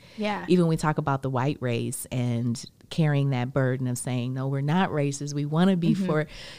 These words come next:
Speaker 2: you know, people of color." And then the Black people saying, you know, "We're tired of racism," that you have individuals that actually carry that burden genetically. I mean, it's,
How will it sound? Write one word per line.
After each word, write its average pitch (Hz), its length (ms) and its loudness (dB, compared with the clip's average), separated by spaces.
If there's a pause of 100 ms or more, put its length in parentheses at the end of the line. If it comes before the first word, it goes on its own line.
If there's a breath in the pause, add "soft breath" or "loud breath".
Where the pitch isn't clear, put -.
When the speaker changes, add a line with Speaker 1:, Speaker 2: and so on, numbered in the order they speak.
(140 loud breath)
Speaker 2:
you 185 120 4
know, 147 220 2
people 165 340 0
of 143 140 -2
color." 143 460 2
And 139 120 2
then 139 100 4
the 135 60 0
Black 156 300 2
people 156 260 2
saying, 147 400 0
you 147 100 0
know, 143 80 -2
"We're 151 100 0
tired 190 340 0
of 175 100 0
racism," 156 640 0
that 135 100 0
you 165 120 4
have 214 200 4
individuals 185 540 2
that 147 160 0
actually 175 300 0
carry 220 360 0
that 151 240 0
burden 165 520 2
genetically. 175 720 2 (140)
I 156 80 2
mean, 165 260 4
it's, 160 300 -4